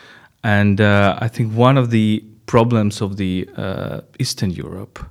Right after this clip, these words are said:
Soviet Union, was that it conceived modernization as increased space for violence. Therefore, you have gulags, repressions, et cetera. Whereas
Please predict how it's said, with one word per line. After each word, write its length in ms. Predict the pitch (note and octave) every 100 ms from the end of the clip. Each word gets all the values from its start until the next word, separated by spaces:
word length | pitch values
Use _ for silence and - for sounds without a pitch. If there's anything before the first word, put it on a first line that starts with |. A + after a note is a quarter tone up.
| - _ _ _ _ -
Soviet 560 | - A2+ G#2+ F#2 -
Union, 460 | - - G2 G2 -
was 460 | A2+ G2+ G2 F#2+ -
that 460 | F#2+ F#2 F#2 - - _ -
it 200 | C3+ -
conceived 580 | C3 A2+ - C3 B2+ -
modernization 1080 | A2 A2 G#2+ G#2 G2+ A2+ A2 - G2+ G2 F#2+
as 680 | A2+ F#2+ F#2 F2+ G2+ - - _ _ _ _ _ -
increased 760 | D3+ B2+ - C3 A#2+ G2+ - -
space 440 | - - F2+ F2+
for 120 | -
violence. 440 | E2+ E2 F2 F2+ -
Therefore, 320 | G#2 - E2+
you 80 | E2
have 200 | F#2 F2+
gulags, 540 | G#2+ G#2 F2+ F2+ -
repressions, 580 | F#2 - F2 - - -
et 80 | -
cetera. 360 | - - -
Whereas 400 | F#2+ G2 G2+ -